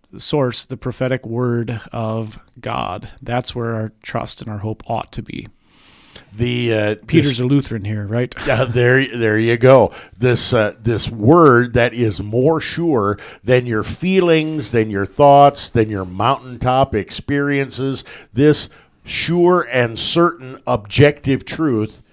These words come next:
Speaker 2: is the Holy Scriptures, the Word of God, the inspired, inerrant Word of God. Holy men of God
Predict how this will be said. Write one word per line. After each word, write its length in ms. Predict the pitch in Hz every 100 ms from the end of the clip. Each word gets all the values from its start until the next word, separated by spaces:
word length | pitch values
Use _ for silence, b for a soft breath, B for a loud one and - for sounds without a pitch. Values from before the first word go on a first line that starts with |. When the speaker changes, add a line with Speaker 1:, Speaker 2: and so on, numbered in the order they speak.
| _ _ -
Speaker 2:
is 100 | 110
the 100 | 117
Holy 260 | 107 127 120
Scriptures, 580 | - 113 - 87 76 110
the 80 |
Word 320 | 92 104 127 139
of 140 | 107
God, 500 | 110 101 101 101 104 B B B
the 180 | 131 120
inspired, 760 | 110 - - 127 143 143 143
inerrant 560 | 110 117 110 123 131 104
Word 260 | 120 120
of 120 | 113
God. 400 | 107 101 101 101
Holy 300 | 101 123 139
men 180 | 123 127
of 100 | 123
God 460 | - 110 113 117